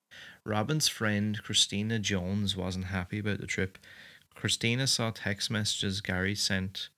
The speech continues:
Robin when she turned down the trip on a cruise previously.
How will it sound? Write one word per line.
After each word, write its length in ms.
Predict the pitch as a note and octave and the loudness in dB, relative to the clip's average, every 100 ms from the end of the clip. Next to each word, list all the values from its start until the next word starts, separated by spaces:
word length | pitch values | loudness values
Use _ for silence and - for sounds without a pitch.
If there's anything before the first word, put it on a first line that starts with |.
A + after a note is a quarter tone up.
| _ _ _ | _ _ _
Robin 400 | G2 F2 G2+ G2 | -4 -2 0 0
when 120 | F#2+ | 2
she 160 | F#2 G2 | 0 -2
turned 320 | - G2 G2 | -2 0 2
down 300 | G2+ F#2+ F#2+ | 2 2 -2
the 100 | G#2 | -2
trip 320 | - - F#2+ - | -2 -2 -4 -4
on 160 | F#2 | -6
a 40 | F#2 | -6
cruise 400 | - F#2 F#2 - | -4 -2 -2 -6
previously. 680 | - E2+ F2 G2 - F#2 | -6 -4 -2 -2 -2 -4